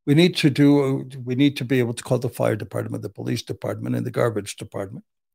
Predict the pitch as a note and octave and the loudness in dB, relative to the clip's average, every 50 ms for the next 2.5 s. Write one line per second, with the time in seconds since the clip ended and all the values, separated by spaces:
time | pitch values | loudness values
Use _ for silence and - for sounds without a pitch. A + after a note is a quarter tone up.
0 | _ _ _ _ _ _ _ _ _ _ _ _ _ _ - B2 C#3 D3+ D#3 E3 | _ _ _ _ _ _ _ _ _ _ _ _ _ _ -10 -2 2 6 6 6
1 | D#3+ E3 D3+ C#3 E3+ - - F#3 D#3+ - - D#3+ D3 C#3+ C#3 C3+ B2+ A#2+ A#2 - | 6 6 4 4 4 6 6 4 4 4 6 6 8 8 8 6 4 4 2 0
2 | A#2 G#2+ G#2+ A#2+ C3+ - - - - | -2 -4 -4 -6 -8 -12 -14 -20 -20